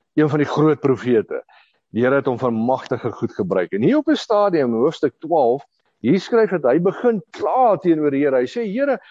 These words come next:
hoe is dit dat dit so goed gaan met die goddeloses? Dit lyk selfs of U hulle seën." En hy, hy raak 'n bietjie opgetrip oor hierdie saak. Hy begin debatteer met die Here.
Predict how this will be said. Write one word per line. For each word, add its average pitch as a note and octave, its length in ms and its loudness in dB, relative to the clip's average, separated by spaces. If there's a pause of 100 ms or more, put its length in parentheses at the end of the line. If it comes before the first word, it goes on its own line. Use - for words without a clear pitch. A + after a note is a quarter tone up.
(120)
hoe A3+ 140 4
is B3+ 100 -2
dit D#4 100 2
dat D4 100 2
dit C#4 140 2
so C4 160 0
goed - 340 0
gaan A#3 300 -2
met G3 120 2
die F#3+ 80 -2
goddeloses? G3 1000 0 (240)
Dit D3 140 0
lyk G#3 220 0
selfs A#3+ 420 -2
of G#3 140 -4
U - 160 -10
hulle G#3+ 200 2
seën." B3+ 720 0 (360)
En B2 140 0
hy, C3+ 220 2 (180)
hy A2 80 0
raak E3+ 320 0
'n A3 80 0
bietjie F#3 260 -2
opgetrip - 640 -2
oor B2 140 2
hierdie B2 240 2
saak. A#2 320 -2
Hy G#2+ 80 0
begin F#3+ 260 -2
debatteer E3 640 0
met A#2 120 -2
die A2+ 200 0
Here. G#2 220 0